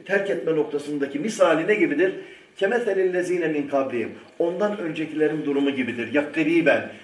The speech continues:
bir zamenin karib. Yakın bir zamanda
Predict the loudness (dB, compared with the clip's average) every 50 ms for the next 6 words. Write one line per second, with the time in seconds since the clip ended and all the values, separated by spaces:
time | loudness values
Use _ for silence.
0 | -20 -14 -12 -6 0 0 2 2 2 2 0 0 0 0 0 0 0 0 -6 -8
1 | -12 -18 -20 -14 -4 0 2 2 2 2 -2 0 0 0 0 0 0 0 0 2
2 | 2 2 2 6 6 6 6 6 2 0